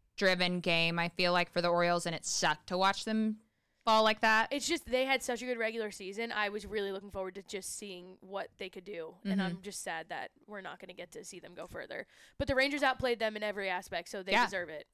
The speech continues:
Speaker 2: Um, and the Rangers have obviously been fun to watch all year, interesting at times, but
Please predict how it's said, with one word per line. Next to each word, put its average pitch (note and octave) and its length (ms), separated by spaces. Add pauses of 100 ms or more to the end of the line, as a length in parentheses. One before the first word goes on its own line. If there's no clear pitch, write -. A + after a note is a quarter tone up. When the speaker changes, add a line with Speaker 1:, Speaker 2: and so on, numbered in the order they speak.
(160)
Speaker 2:
Um, F#3 460 (380)
and A3+ 140
the A3+ 40
Rangers A#3 260
have A3 120
obviously G3 360
been F#3+ 160
fun F#3 200
to F#3 80
watch F#3 240
all F3+ 140
year, F3 160
interesting F#3 420
at - 80
times, G3 440
but G3 240